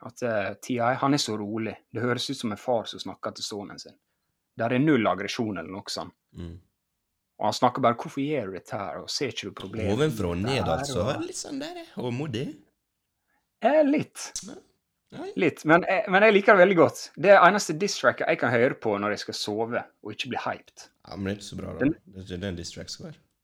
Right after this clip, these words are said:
Speaker 1: Nei, men den er dritbra på sin måte. Den er så chill og deilig beats og, eh,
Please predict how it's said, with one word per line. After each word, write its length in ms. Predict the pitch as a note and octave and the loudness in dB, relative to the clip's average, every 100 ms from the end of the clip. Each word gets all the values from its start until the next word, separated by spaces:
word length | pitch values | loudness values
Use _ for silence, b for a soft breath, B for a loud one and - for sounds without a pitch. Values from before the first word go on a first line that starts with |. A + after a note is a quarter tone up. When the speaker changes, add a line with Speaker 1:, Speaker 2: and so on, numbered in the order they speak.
| _ _ _ _ - | _ _ _ _ -2
Speaker 1:
Nei, 420 | C#3 D#3 D#3+ E3 | 4 6 6 6
men 140 | D#3+ D#3 | 4 4
den 140 | D#3 | 4
er 60 | D3+ | 4
dritbra 420 | D3 E3 - E3+ | 0 -2 -2 -4
på 60 | - | -4
sin 200 | E3 A#2+ | -4 -2
måte. 360 | A#2 - A#2 | -4 -6 -4
Den 140 | A2 D3 | 0 0
er 40 | |
så 140 | - B2+ | 0 -2
chill 380 | - D3+ G#2+ G2 | 2 2 2 0
og 300 | F#2+ G#2 A2 | 0 0 2
deilig 360 | A2+ B2 A2 | 0 0 -2
beats 400 | A#2 G#2 - - F2 | -6 -10 -10 -10 -8
og, 480 | F#2+ F#2+ F#2 F2+ F#2+ | -10 -8 -4 -4 -4
eh, 280 | F2+ F#2 | -4 -6